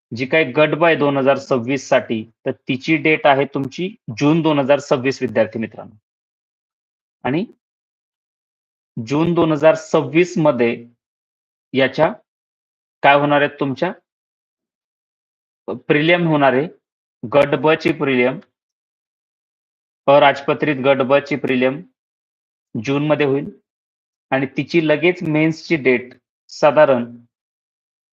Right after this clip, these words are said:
जुलै, ऑगस्ट, सप्टेंबर, ऑक्टोबर, नोव्हेंबर आणि डिसेंबर, एक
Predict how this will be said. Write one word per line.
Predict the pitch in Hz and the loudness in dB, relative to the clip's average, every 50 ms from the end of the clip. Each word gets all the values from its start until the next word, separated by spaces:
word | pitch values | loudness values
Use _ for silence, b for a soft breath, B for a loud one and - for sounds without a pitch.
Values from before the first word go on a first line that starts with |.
| _ _ _ _ _ _ _ _ _ _ _ - - 110 | _ _ _ _ _ _ _ _ _ _ _ -14 -10 -6
जुलै, | 131 143 143 147 151 160 160 - - - | -2 2 4 4 4 4 2 -4 -2 2
ऑगस्ट, | 151 147 135 143 156 160 156 | 2 2 2 2 -2 -2 -2
सप्टेंबर, | - - 156 - - - 151 147 147 147 156 - | 0 0 0 0 0 -2 -2 -2 2 2 2 2
ऑक्टोबर, | - 139 - - - 151 147 147 151 | 2 0 0 0 -4 -2 0 0 0
नोव्हेंबर | 147 147 147 139 143 143 147 151 | 2 2 0 0 2 2 2 2
आणि | 160 170 | 2 0
डिसेंबर, | 165 165 - - 156 143 135 127 | -2 -2 -2 -2 -2 -2 0 -2
एक | 131 131 | -2 -4